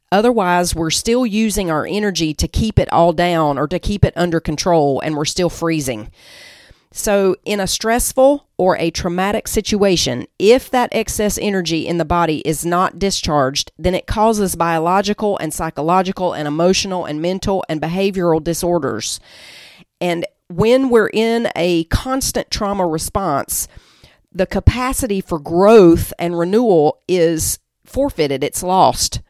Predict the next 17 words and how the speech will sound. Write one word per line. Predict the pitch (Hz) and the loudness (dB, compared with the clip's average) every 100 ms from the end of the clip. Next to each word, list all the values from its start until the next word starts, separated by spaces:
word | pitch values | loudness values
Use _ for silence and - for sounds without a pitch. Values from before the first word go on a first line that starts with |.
| _ | _
because | 185 - 190 185 | -4 0 -2 0
we're | 185 | 0
using | 175 185 220 240 247 240 - | 0 0 0 0 -2 -4 0
old | 185 208 233 196 | 6 6 4 0
resources | 202 202 - 170 160 151 151 | -2 -2 0 0 0 -2 -2
to | - | -4
respond | 156 160 - 175 175 | -4 -4 -2 -2 0
to | 185 | 0
new | 175 170 | 2 2
events. | 175 170 156 110 - - - - _ _ _ _ _ _ | 2 0 0 -2 -6 -8 -10 -20 _ _ _ _ _ _
And | - 170 | -4 0
we | 175 | 2
do | 175 262 | 4 4
that | 214 143 143 | 6 4 2
because | 175 175 180 | -2 -2 2
our | 175 | 2
brains | 165 151 175 202 226 185 170 165 - | 4 2 2 0 0 0 0 0 -4